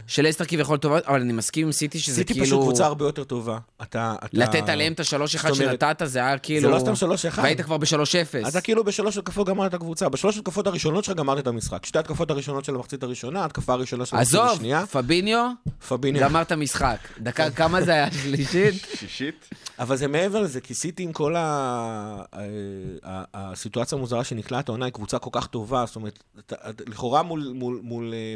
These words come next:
Speaker 2: פאלאס ולסטר היה דומיננטיות מושלמת, אבל, אבל, אבל אתה לא יכול לעשות דומיננטיות מושלמת מול סיטי, זה פשוט בלתי אפשרי. אבל, אבל, having said that, אתה היית בהכי דומיננטיות מושלמת נגד קבוצה שבינינו עד, עד העונה שעברה הייתה הכי טובה בעולם,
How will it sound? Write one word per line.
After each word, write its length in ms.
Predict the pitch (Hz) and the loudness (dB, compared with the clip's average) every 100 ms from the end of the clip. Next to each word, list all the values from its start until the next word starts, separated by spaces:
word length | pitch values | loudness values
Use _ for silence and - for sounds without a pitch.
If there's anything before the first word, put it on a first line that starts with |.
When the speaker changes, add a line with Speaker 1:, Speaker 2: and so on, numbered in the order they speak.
| - | -6
Speaker 2:
פאלאס 320 | 131 143 139 | -4 -4 -4
ולסטר 400 | 117 127 135 123 | -2 -2 -2 -2
היה 100 | 117 | -2
דומיננטיות 520 | 131 120 127 - 131 | -2 -4 -6 -4 -6
מושלמת, 520 | 110 - 135 123 104 | -6 -4 -2 -2 -6
אבל, 280 | 104 104 104 - | -8 -8 -10 -12
אבל, 260 | 104 104 101 _ _ _ _ _ _ _ _ - | -10 -10 -10 _ _ _ _ _ _ _ _ -16
אבל 120 | 104 | -10
אתה 120 | - | 0
לא 80 | 135 | 0
יכול 160 | 170 170 | 2 -2
לעשות 260 | 143 123 | -2 -4
דומיננטיות 420 | 120 120 120 113 | -4 -4 -4 -6
מושלמת 400 | 113 - 117 110 | -10 -10 -8 -8
מול 120 | 113 104 | -8 -6
סיטי, 260 | 131 117 | -4 -4
זה 100 | 98 | -10
פשוט 200 | - 123 | -6 -6
בלתי 220 | 117 117 | -4 -4
אפשרי. 380 | 117 - 113 127 98 _ _ _ _ _ _ - | -4 -2 -2 -4 -6 _ _ _ _ _ _ -14
אבל, 220 | 104 107 - | -4 -4 -4
אבל, 280 | 107 110 110 - - _ - | -4 -4 -4 -8 -20 _ -4
having 300 | 135 143 147 | -2 0 -2
said 340 | - 147 110 | 0 0 2
that, 200 | 175 185 | 2 2
אתה 140 | - 117 | 0 -4
היית 180 | 120 | 0
בהכי 320 | 131 117 110 139 | 0 0 0 0
דומיננטיות 480 | 127 131 127 123 | 0 0 -2 -4
מושלמת 380 | 117 110 127 123 | -4 -4 -2 -2
נגד 220 | 117 110 | -2 -4
קבוצה 640 | 107 110 135 120 120 113 104 | -4 -4 0 0 0 -2 -6
שבינינו 640 | 101 110 110 117 123 113 98 | -10 -8 -6 -6 -4 -6 -2
עד, 260 | 107 123 - | -4 -4 -6
עד 280 | 117 123 117 | -6 -4 -4
העונה 400 | 113 104 113 120 | -4 -4 -4 -6
שעברה 260 | 113 113 | -8 -6
הייתה 140 | 117 110 | -6 -8
הכי 120 | 117 | -10
טובה 240 | 113 110 | -8 -8
בעולם, 420 | 107 101 113 151 | -6 -6 -4 -4